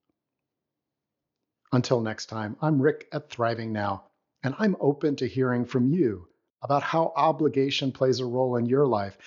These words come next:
and how you'd be if you were free of obligation and could live and laugh and love from a place of devotion. I invite you to email me at rick at emotional freedom dot love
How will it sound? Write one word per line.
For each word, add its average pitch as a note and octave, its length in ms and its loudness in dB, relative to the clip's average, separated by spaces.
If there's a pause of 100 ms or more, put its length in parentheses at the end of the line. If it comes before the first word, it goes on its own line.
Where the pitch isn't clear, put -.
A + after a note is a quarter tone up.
(160)
and D3+ 100 2
how E3 200 0
you'd D3+ 260 -4
be D3+ 300 2
if A2 220 -2
you B2 100 -2
were B2+ 120 2
free G#3 340 0
of D#3 100 2
obligation D3 760 -2 (380)
and C#3 100 -2
could B2+ 160 -2
live D3+ 440 4
and A#2 200 -6
laugh C#3+ 360 -2
and A#2 180 -4
love A#2+ 340 2
from A2 180 -12
a G#2+ 80 -4
place B2+ 460 -2
of A2+ 100 -14
devotion. G2 600 -4 (920)
I B2+ 80 2
invite B2+ 320 2
you B2 60 -8
to C#3+ 180 -2
email C#3 240 2
me A2 180 -6
at A2 160 -12
rick - 300 -2
at A2+ 320 0
emotional B2 480 0
freedom D3 480 -2 (140)
dot - 260 -2
love G#2 320 0